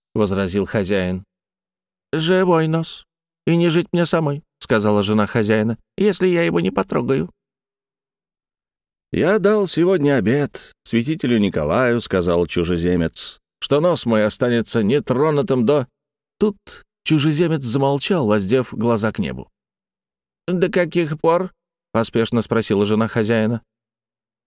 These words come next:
«Останется никем не тронутым», сказал он, складывая на груди руки,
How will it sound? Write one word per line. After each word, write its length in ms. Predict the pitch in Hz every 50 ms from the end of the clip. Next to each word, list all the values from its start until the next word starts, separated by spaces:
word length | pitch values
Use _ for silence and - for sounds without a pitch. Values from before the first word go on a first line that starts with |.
| _ _ _ _ _ _ _ _ _ _ _ _ _ _ _ _
«Останется 800 | - 98 135 160 139 - - 208 208 202 196 190 - - 175
никем 320 | 175 180 - 185 196 185 170
не 120 | 165 160
тронутым», 520 | - - 233 226 175 123 104 - 78 71
сказал 440 | - - - 92 87 95 92 95 - -
он, 200 | 107 113 107 107
складывая 560 | - - - 104 113 113 101 107 104 104 104
на 80 | 101 107
груди 280 | 104 110 110 107 107
руки, 340 | 107 110 113 - - 110 101